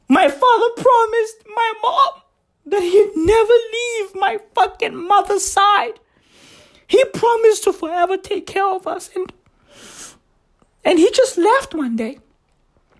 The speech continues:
You know? He left because a young girl sucked his dick.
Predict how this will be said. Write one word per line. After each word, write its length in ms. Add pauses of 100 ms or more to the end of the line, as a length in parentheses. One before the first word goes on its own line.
(120)
You 100
know? 280 (580)
He 160
left 500
because 680 (280)
a 120
young 580
girl 400
sucked 560
his 220
dick. 560